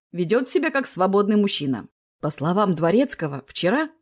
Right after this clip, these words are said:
Маська нарезал круги вокруг эффектной рыжей кошки с роскошным хвостом из мансарды ближайшего дома и весьма недвусмысленно урчал. «Вероломный манул!»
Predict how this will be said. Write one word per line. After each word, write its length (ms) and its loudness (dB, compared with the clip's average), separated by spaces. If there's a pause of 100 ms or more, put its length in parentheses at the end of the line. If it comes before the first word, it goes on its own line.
Маська 400 0
нарезал 400 2
круги 320 0
вокруг 400 0
эффектной 460 0
рыжей 280 2
кошки 380 -2
с 80 -6
роскошным 460 -4
хвостом 520 -6 (220)
из 180 2
мансарды 560 2
ближайшего 580 2
дома 340 0 (500)
и 160 6
весьма 460 -2
недвусмысленно 1000 0
урчал. 580 -6 (600)
«Вероломный 680 6
манул!» 560 4